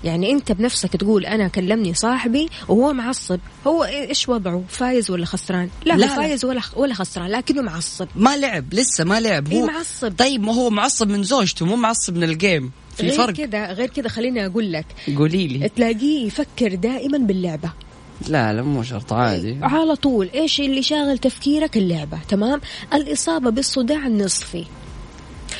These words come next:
Speaker 1: الشعور بالأرق واضطراب النوم الدائم. ليش؟ لأنه ما بينام في مواقيت النوم. <laughs>
Speaker 2: والله شوفي، أم، يعني، أم،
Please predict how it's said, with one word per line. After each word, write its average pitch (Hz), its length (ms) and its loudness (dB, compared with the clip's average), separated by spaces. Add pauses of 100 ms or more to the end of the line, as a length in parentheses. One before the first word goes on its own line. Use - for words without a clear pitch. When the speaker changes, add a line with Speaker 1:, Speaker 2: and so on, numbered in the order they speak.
(200)
Speaker 1:
الشعور 262 640 2
بالأرق 285 680 0
واضطراب 226 540 0
النوم 208 360 2
الدائم. 202 540 -2
ليش؟ 214 840 0 (320)
لأنه 180 220 0
ما 214 200 0
بينام 302 380 2
في 220 360 2
مواقيت 220 600 0
النوم. 226 560 2 (240)
<laughs> - 300 -8
Speaker 2:
والله 208 300 4
شوفي، 127 480 0
أم، 165 340 -4
يعني، 156 280 4
أم، 151 180 2